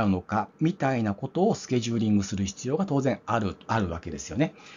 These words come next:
で、入社当日、当然ユーザーのアカウントは有効化する必要がありますし、えー、もし部署が決まってれば、その部署のグループに入れてあげるという必要、必要もあるでしょうし、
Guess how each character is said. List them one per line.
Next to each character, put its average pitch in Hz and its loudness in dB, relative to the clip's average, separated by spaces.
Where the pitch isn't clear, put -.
で、 190 12
入 233 12
社 240 2
当 196 6
日、 190 6
当 175 0
然 165 6
ユ 147 10
ー - 8
ザ 143 8
ー - 8
の 131 8
ア 127 4
カ 120 0
ウ - 4
ン 110 2
ト 175 2
は 135 4
有 123 4
効 131 2
化 113 0
す 107 -4
る 110 0
必 - -6
要 104 2
が 95 0
あ 92 0
り 95 -2
ま 90 -4
す - -6
し、 208 2
え 127 4
ー、 127 4
も 214 6
し 156 2
部 170 4
署 - 6
が 120 6
決 - -4
ま 123 4
っ - -2
て - -4
れ 131 2
ば、 196 6
そ 190 2
の 143 4
部 127 2
署 113 2
の 180 6
グ 113 2
ル 117 4
ー - 2
プ 123 0
に 226 6
入 120 0
れ 120 2
て 107 0
あ 107 4
げ 107 2
る 107 0
と 104 0
い 101 4
う - 0
必 - -4
要、 107 -2
必 - -6
要 123 4
も 160 2
あ 120 2
る 117 0
で 104 0
し - -6
ょ 85 -8
う 87 -8
し、 165 2